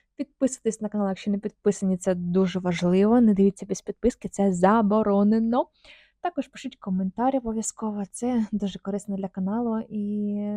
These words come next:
це підтримка мого контенту. І чим більше реакцій, тим більше буде контенту. Тому, е, дуже вам, а, дякую за попередні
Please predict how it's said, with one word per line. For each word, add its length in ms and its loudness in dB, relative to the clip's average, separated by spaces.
це 320 -10
підтримка 540 -8
мого 200 -2
контенту. 600 -4
І 140 -4
чим 220 -4
більше 400 -2
реакцій, 480 -4
тим 240 -4
більше 640 -4
буде 440 -4
контенту. 480 -8
Тому, 400 -6
е, 200 -2
дуже 340 -2
вам, 380 -2
а, 240 -4
дякую 360 -4
за 180 -4
попередні 640 -4